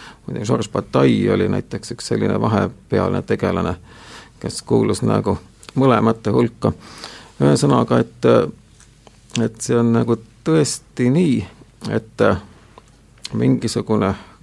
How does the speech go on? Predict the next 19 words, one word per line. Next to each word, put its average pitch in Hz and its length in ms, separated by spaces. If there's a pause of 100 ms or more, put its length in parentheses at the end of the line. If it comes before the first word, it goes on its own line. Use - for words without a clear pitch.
(460)
kogemus, 101 640
mingid 110 340
asjad 107 380
on 90 100 (540)
kaotsi 123 580
läinud, 147 460 (800)
et - 400 (100)
see 110 240 (1500)
i-, 76 300 (880)
noh, 123 160
ütleme 117 320
siis - 300 (560)
uus 117 320
inimkond, 92 640
kes - 240
võiks - 300 (800)
pärast 113 300
seda 110 140
metamorfoosi 104 960